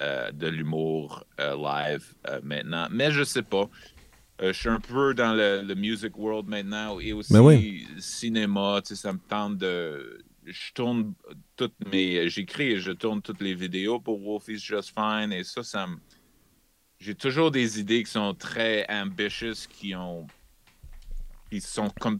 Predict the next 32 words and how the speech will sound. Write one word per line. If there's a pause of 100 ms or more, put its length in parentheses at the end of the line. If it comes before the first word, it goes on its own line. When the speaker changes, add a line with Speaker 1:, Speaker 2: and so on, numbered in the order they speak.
Speaker 1:
trop
chères
pour
tourner
pour
un,
un
Speaker 2:
<laughs>
Speaker 1:
vidéoclip. (240)
Alors,
je
suis
comme, (300)
ah,
this
could
be
a
movie. (640)
Et, (380)
et (280)
lentement,
je
suis,
je
me (300)
trust (100)
plus
en
tant
que
réalisateur.